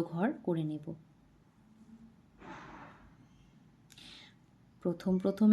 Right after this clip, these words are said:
একটু অসুবিধে সবারই হবে। ওই একই কথা, যেটা হচ্ছে আমরা সবাই জানি যে, যে কোনো কাজ প্রথমে একটু কঠিন মনে হয়, আস্তে আস্তে সেটা সহজ হয়ে যায়।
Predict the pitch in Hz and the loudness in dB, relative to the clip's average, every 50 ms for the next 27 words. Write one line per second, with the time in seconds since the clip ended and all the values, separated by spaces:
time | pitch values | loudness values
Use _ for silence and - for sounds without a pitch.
0 | 208 202 - - - 220 214 196 196 - - 196 196 208 190 214 214 214 208 190 | 8 6 2 0 4 6 6 6 6 2 0 2 2 4 4 4 2 4 2 2
1 | 180 190 190 190 208 208 202 190 170 - 180 196 247 294 - - - - - - | 2 4 4 4 4 4 4 2 2 2 2 2 2 0 0 -6 -18 -20 -20 -20
2 | - - - - - - - - - - - - - - - - - - - - | -20 -20 -20 -20 -20 -20 -20 -20 -20 -20 -20 -20 -20 -20 -20 -20 -20 -20 -20 -10
3 | - 196 185 190 185 185 180 - - - - - - - - - - - - 190 | -4 0 2 4 4 2 2 -2 -8 -16 -20 -20 -20 -20 -20 -20 -14 -4 -2 -2
4 | 185 185 - 208 196 202 196 185 185 - - 185 175 196 226 226 214 175 180 165 | 0 4 4 4 4 4 2 0 0 -2 -4 -4 -2 -2 -2 0 0 0 0 -2
5 | - 175 170 165 175 165 - - - - - 175 170 170 170 170 170 175 175 - | -2 -2 -2 -2 -2 -4 -4 -6 -10 -6 -4 -4 -2 -2 -2 -2 -2 -2 -4 -2
6 | 180 175 175 185 190 190 185 180 175 180 180 175 180 202 233 - - - - - | 0 2 4 4 4 4 4 4 4 4 4 2 2 0 -2 -4 -6 -18 -20 -20
7 | - - - - - - 180 170 - 185 180 180 - 185 190 190 190 190 196 185 | -20 -20 -20 -12 -4 -2 -2 2 4 2 2 4 4 4 4 4 2 2 2 2
8 | 190 233 247 247 - - - - 185 180 175 - 180 180 175 170 170 - - - | 2 2 2 0 -4 -12 -12 -4 -4 -4 -4 0 0 0 0 0 -2 -6 -4 -4
9 | 254 - - 202 180 180 - - 170 165 160 160 156 156 160 156 160 160 160 160 | -4 -2 0 -2 -2 -2 0 0 0 2 2 0 0 -2 -4 -4 -6 -6 -8 -10
10 | - - - - - - - - - - - - - - - - - - - - | -12 -16 -20 -20 -20 -20 -20 -20 -20 -20 -20 -20 -20 -20 -20 -20 -20 -20 -20 -20
11 | - - - - - - - - - - - - - - - - - - - - | -20 -20 -20 -20 -20 -20 -20 -20 -20 -20 -20 -20 -20 -20 -20 -20 -20 -20 -16 -8
12 | 214 180 156 - - - 175 165 160 - - - 175 175 - 170 - 226 262 349 | -6 -6 -6 -6 -6 -4 -4 -4 -4 -4 -4 -4 -4 -4 -4 -4 -2 0 -2 -2
13 | - - - 180 160 165 165 160 - 160 156 156 151 - 165 170 | -2 -4 -6 -6 -4 -4 -4 -4 -4 -4 -4 -4 -6 -8 -12 -14